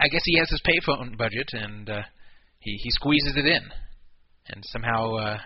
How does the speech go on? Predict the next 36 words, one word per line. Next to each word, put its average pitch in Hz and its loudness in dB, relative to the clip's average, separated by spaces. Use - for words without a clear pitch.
pays 123 4
rent 123 -2
and 117 -10
doesn't 117 -6
get 113 -4
evicted. 107 -6
Um, 110 0
oh, 196 10
you 196 2
know, 233 8
I, 190 10
I 202 12
actually 285 8
have 247 6
something 180 0
I, 147 4
I 135 4
wanna, 143 4
we're 131 -4
gonna 135 2
do 143 4
here, 110 0
and 120 -12
this, 131 0
you 156 2
know, 139 2
this 175 4
tonight's 202 4
called - 0
Poker 185 4
Fraud 165 4
Alert, 117 0
but 117 0
I - 6
sometimes 233 8
like 180 2